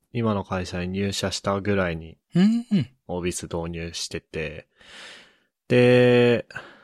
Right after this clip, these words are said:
Speaker 1: うーん、そうだな。なんか元々エンジニアチーム、テックの人たちは、あのー、何？ディスコードに常駐しつつ、勤務中、リモート勤務中はね。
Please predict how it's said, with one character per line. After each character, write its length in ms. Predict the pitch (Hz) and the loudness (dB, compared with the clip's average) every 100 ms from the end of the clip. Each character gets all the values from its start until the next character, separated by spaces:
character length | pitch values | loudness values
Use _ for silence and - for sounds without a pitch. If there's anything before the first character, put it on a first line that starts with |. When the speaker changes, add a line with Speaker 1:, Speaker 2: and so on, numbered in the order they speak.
| - | 0
Speaker 1:
う 40 | |
ー 540 | 120 110 110 104 104 101 | 4 6 4 4 2 -2
ん、 40 | - - _ | -6 -16 _
そ 220 | - - | 0 2
う 20 | 110 | 4
だ 140 | 80 | 2
な。 320 | 87 80 80 _ _ _ _ _ _ _ | -2 -4 -8 _ _ _ _ _ _ _
な 100 | 123 | 2
ん 20 | |
か 80 | 117 | 4
元 400 | 104 113 170 165 | 4 6 6 6
々 280 | 165 156 - | 6 4 4
エ 100 | 131 | 2
ン 80 | 135 | 4
ジ 140 | 135 | 6
ニ 80 | 131 | 6
ア 380 | 127 123 123 - _ _ | 6 6 4 0 _ _
チ 180 | - 113 | 4 4
ー 60 | |
ム、 80 | 80 | 4
テ 160 | - 139 | 0 0
ッ 100 | - | 4
ク 140 | 117 | 4
の 220 | 95 85 - | 4 -2 -10
人 220 | - 101 | -4 -2
た 80 | 87 | -2
ち 160 | - | -4
は、 360 | 104 123 110 85 _ _ _ _ _ _ | 2 6 6 2 _ _ _ _ _ _
あ 180 | 101 101 | -2 0
の 960 | 95 92 92 90 90 90 87 90 87 - | 0 -2 -4 -6 -6 -8 -8 -8 -10 -14
ー、 120 | - 104 | -14 -10
何？ 280 | 92 85 - | -8 -10 -6
デ 140 | 101 | -4
ィ 20 | |
ス 140 | 101 - | -2 -4
コ 280 | - 131 131 | 2 6 6
ー 20 | |
ド 140 | 127 | 6
に 200 | 127 127 | 6 6
常 260 | 117 120 117 | 6 6 6
駐 280 | - 120 113 | 4 4 4
し 120 | - | 2
つ 120 | 113 | -2
つ、 320 | - 85 - | -2 -8 -8
勤 200 | - 101 | -8 -6
務 160 | 87 90 | -4 -6
中、 220 | - - - | -8 -8 -4
リ 100 | 101 | 0
モ 140 | 104 | 0
ー 20 | |
ト 140 | 98 98 | 0 -2
勤 160 | 101 | -4
務 120 | 92 | -4
中 180 | 90 92 | -4 -4
は 120 | 90 | -2
ね。 160 | 107 196 | -2 -4